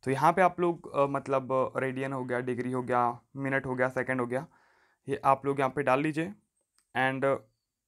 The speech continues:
आप लोग इन्हें बड़े आराम से यहाँ पे कन्वर्ट कर सकते हैं। देख सकते हैं आप लोग यहाँ पे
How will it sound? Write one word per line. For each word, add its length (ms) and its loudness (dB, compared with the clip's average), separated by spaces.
आप 200 4
लोग 160 2
इन्हें 220 -2
बड़े 220 4
आराम 220 4
से 120 -4
यहाँ 120 -2
पे 80 -2
कन्वर्ट 360 -4
कर 120 -4
सकते 280 -8
हैं। 40 -6
देख 120 -6
सकते 240 -8
हैं 80 -6
आप 80 -14
लोग 80 -6
यहाँ 120 -8
पे 160 -6